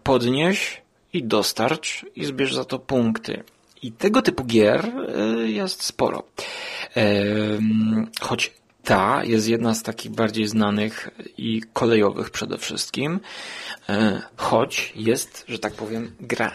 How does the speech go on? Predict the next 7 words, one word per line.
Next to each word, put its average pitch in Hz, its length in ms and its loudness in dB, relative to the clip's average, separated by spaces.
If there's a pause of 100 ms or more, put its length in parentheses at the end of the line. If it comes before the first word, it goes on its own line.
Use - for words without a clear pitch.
(140)
jeszcze 120 420 -2
bardziej 131 600 2
przyjazna 117 760 2
dla 104 420 0
ludzi, 110 580 -4 (300)
Railroad 147 1080 4 (120)
Tycoon. 120 920 0